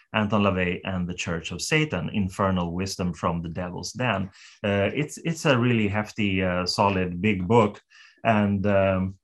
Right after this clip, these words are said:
of course, I'm very happy about it. Uh, it's basically a development of the film that I released in two thousand nineteen called, uh, Anton LaVey Into the Devil's Den.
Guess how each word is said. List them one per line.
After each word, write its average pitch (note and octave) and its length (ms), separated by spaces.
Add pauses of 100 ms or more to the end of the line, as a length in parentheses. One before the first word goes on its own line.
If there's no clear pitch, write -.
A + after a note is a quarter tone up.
(120)
of A#2+ 180
course, G2+ 380
I'm G2+ 180
very F#2+ 280
happy A#2+ 320
about F2 300
it. F#2 200 (320)
Uh, G#2 260
it's D3 180
basically B2 920 (320)
a G#2+ 60
development F#2+ 960 (140)
of F#2+ 500
the G2 120
film G2 580 (280)
that G#2 100
I F#2+ 100
released F#2 560
in F#2+ 180
two F#2+ 180
thousand F2+ 400
nineteen F2+ 720 (180)
called, F2 480 (100)
uh, F2 460
Anton F#2 300
LaVey F#2 500 (220)
Into G#2 240
the E2 100
Devil's F2 380
Den. G2 420